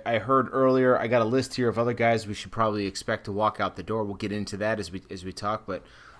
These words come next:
I, I think that's also a solid pick. And, and going back to Dawson Knox real quick, I, I wanted to see. So at two hundred eighty-eight yards, and that's with getting to play three extra games,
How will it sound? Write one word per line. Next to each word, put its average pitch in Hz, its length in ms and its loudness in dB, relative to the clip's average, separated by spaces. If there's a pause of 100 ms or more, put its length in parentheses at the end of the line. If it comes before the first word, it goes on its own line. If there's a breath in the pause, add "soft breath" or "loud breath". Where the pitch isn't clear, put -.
I, 80 140 -4
I 120 160 4
think 156 160 0
that's 160 180 6
also 170 260 6
a 110 40 -2
solid 104 320 2
pick. 104 220 -2
And, 135 200 0
and 131 140 0
going 160 220 10
back 156 180 10
to 135 80 0
Dawson 131 360 6
Knox 117 220 4
real 107 120 -4
quick, 110 260 -4
I, 104 160 -4
I 110 60 -2
wanted 113 260 0
to 104 80 -4
see. 107 400 -2 (440 soft breath)
So - 200 2
at 131 140 0
two 202 160 4
hundred 165 340 6
eighty-eight 139 500 6
yards, 110 360 4
and 117 100 -4
that's 185 220 2
with - 440 0
getting 139 220 4
to 110 80 0
play 104 600 4 (140)
three 131 400 4
extra 113 340 0
games, 120 580 2